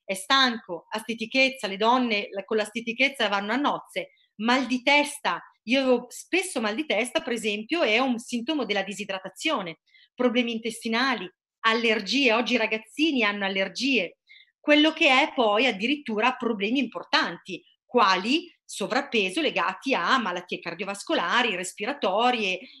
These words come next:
e, e, insomma qualità della vita, eh, veramente, eh, non, non ideale. Quindi distinguiamo che cosa? Questo è divertente,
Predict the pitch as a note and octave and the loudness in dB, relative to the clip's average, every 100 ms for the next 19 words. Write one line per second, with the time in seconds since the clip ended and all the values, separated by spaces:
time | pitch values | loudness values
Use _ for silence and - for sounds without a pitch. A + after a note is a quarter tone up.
0 | _ B3+ B3+ C#4 D4+ C#4 A3+ A#3 C4 C#4+ | _ -8 -6 -2 -2 -2 -6 0 2 2
1 | C#4+ A#3 A3 B3 B3 G#3 - G#3+ G#3+ G#3+ | 2 2 2 2 0 -2 0 2 2 0
2 | - G3 F#3 A3 A3 F#3+ G3 G#3+ F#3+ F#3+ | -4 -6 -2 0 0 -4 -6 -4 -2 -4
3 | - F3+ E3+ E3 G#3 A#3 A3+ G#3+ - A3 | -6 -8 -6 -6 -2 0 0 -2 -4 0
4 | B3 B3 G#3+ F3 - D#3 D3+ _ _ - | 2 2 0 -2 -4 -8 -12 _ _ -20
5 | - _ _ _ _ - A4+ G4 D4 D4+ | -20 _ _ _ _ 4 6 6 4 4
6 | D#4+ C#4+ E4 G4 F#4+ D4 G#3 F3 F3 F3+ | 2 4 4 4 0 2 2 0 -2 -4
7 | F3+ C#4+ D#4 B3 A3 A3 A#3 A3 G3+ G3+ | -2 -2 0 0 0 -2 -2 -2 -2 -2
8 | D4 A4 | -4 -4